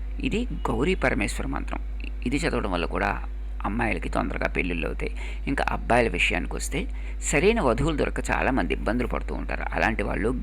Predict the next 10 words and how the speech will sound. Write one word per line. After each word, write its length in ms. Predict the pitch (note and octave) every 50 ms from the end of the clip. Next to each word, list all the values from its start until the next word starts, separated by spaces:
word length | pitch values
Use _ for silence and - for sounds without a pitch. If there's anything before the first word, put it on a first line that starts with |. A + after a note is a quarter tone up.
| - -
గంధర్వరాజ 600 | D2 - - - E3+ G3+ G3 F3+ D#3+ C#3+ C3 A#2+
మంత్రం 320 | - A2+ G#2+ - A2 G2+ F2
అని 100 | D2+ D#2
ఒకటి 220 | - - - E2
ఉంది. 200 | D#2+ D#2 - - - - - - - - -
ఇది 120 | - A#2 C3
చదవడం 440 | - C3 E2+ G2+ G#2 A#2 C3 A#2+
వల్ల 380 | G2+ C#2+ F2 G2 G#2 E2+ - - -
అబ్బాయిలకి 720 | - - - F#2 F#2 F2+ F2 - - G#2+ C#3+ - - - - - - - - - - - -
మంచి 380 | - A2 B2+ - - - -